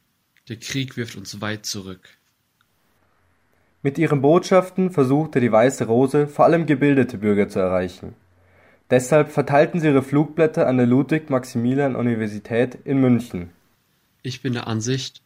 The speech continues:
Speaker 1: dass in Deutschland in der Zeit von neunzehnhundertachtzehn bis neunzehnhundertdreiunddreißig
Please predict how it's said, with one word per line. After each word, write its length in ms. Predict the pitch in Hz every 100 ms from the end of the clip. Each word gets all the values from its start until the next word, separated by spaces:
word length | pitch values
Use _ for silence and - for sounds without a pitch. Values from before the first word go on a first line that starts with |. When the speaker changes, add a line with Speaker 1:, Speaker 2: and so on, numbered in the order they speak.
| _
Speaker 1:
dass 220 | 104 -
in 100 | 101
Deutschland 600 | 107 107 - 92 90 92
in 100 | 101
der 140 | 104 104
Zeit 260 | 113 110
von 180 | - 104
neunzehnhundertachtzehn 1000 | 104 120 123 110 101 110 - 90 85 101 _
bis 200 | 107 -
neunzehnhundertdreiunddreißig 1300 | 110 107 101 98 98 110 101 87 87 - 87 - _